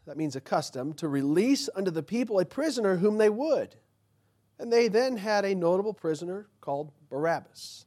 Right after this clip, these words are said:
Therefore, when they were gathered together, Pilate said unto them, <clears throat> 'Will ye that I release unto you? Whom will ye that I release unto you? Barabbas or Jesus, which is called Christ?' For he knew that for envy they had delivered him.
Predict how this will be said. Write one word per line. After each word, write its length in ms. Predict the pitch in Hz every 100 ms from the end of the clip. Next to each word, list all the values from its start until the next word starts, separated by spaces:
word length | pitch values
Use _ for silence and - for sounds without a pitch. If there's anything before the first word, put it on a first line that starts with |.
| _ _ _ _ _ _ _ _ _ _ _ _ _
Therefore, 460 | - 196 - 165 214
when 160 | 214 170
they 120 | 165
were 140 | 151
gathered 480 | 127 156 196 226 156
together, 380 | 151 131 147 190
Pilate 320 | 180 180 165
said 180 | - 196
unto 160 | 208
them, 220 | 165 180 180 202
<clears throat> 240 | 196 147
'Will 180 | 170 185
ye 100 | 180
that 180 | 170 170
I 60 |
release 440 | 156 147 160 180 -
unto 300 | 175 160 170
you? 320 | 160 180 - _ _ - - _ _ _
Whom 260 | - 277 254
will 180 | 208 185
ye 200 | 165 175
that 160 | 165
I 60 | 165
release 380 | 170 185 247 185
unto 200 | 120 107
you? 80 | 98 _ _ _
Barabbas 560 | 165 160 160 196 262 208
or 80 |
Jesus, 460 | 165 190 233 196 -
which 140 | 160
is 100 | 160
called 320 | - 185 190 180
Christ?' 500 | 208 254 - - _ _ _ _ _ _ _ _
For 120 | 143
he 140 | 165
knew 200 | 220 240
that 160 | 240 143
for 120 | 151
envy 300 | 147 240 185
they 160 | 131 123
had 120 | 113
delivered 420 | 110 147 165 123
him. 260 | 107 117